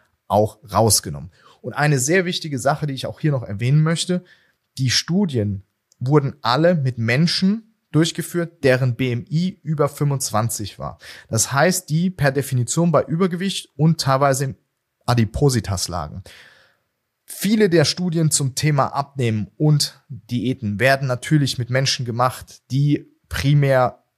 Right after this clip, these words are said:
aus medizinischen Gründen die Zielgruppe sind, um abzunehmen. Und deswegen ist es auch so, dass man hier gucken muss, wenn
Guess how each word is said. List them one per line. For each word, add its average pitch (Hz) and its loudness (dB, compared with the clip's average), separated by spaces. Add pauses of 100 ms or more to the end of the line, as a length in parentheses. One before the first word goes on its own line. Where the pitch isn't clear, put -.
aus 117 -4
medizinischen 117 -2
Gründen 120 -4
die 110 -6
Zielgruppe 110 -2
sind, 113 -4
um 104 -6
abzunehmen. 95 -2
Und 104 -8
deswegen 123 -4
ist 107 -8
es 110 -8
auch 95 -8
so, 127 -4 (320)
dass 107 -4
man 113 0
hier - 0
gucken 175 -4
muss, 170 0 (360)
wenn 131 0